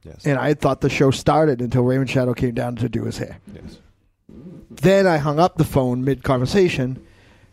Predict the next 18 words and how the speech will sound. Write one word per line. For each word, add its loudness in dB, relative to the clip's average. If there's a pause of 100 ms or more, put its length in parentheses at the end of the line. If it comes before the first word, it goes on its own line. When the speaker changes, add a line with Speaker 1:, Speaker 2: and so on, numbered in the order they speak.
Speaker 2:
because 0
I 0
thought 0
you 0
must -4
be 2
waiting 0
for -4
me. -2 (440)
But 0
no, 4
I -2
came 0
up, 2 (440)
and -2
Johnny 0
Wolfenstein -2
is, -4